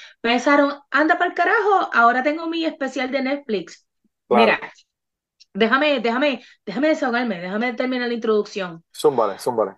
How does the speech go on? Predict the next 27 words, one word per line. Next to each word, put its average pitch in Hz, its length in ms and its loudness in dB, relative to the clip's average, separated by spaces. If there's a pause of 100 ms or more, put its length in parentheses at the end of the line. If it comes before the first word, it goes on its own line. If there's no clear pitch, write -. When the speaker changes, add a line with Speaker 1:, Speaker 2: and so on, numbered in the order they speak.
(140)
Speaker 1:
Entonces 254 480 4
me 277 120 0
mudé 262 560 0
para 277 300 2
el 262 100 -4
C 285 220 -4
T 262 340 0
X, - 240 -14
este, 220 520 -2
yo 214 100 2
vivo 247 180 2
como 226 180 -6
una 214 240 -6
hora 240 540 -2 (300)
al 208 180 -2
norte 233 300 -4
de 262 80 -2
Austin, 262 640 -2 (280)
en 208 200 -2
verdad 196 280 0
yo 208 120 2
que 220 80 -2
me 226 180 -2
quería 226 300 -2
mudar 226 420 -2
para 214 240 -2
Killeen, 233 460 -4